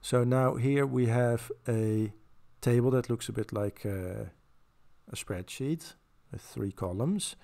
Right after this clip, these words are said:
Uh, so there is the column I D, which is a unique identifier for every n-, node in the tree.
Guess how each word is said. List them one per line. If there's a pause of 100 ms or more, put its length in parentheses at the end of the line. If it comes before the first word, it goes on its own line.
(720)
Uh, (180)
so
there
is
the
column (160)
I
D, (360)
which
is (160)
a
unique
identifier (340)
for (460)
every (540)
n-, (300)
node (280)
in
the
tree.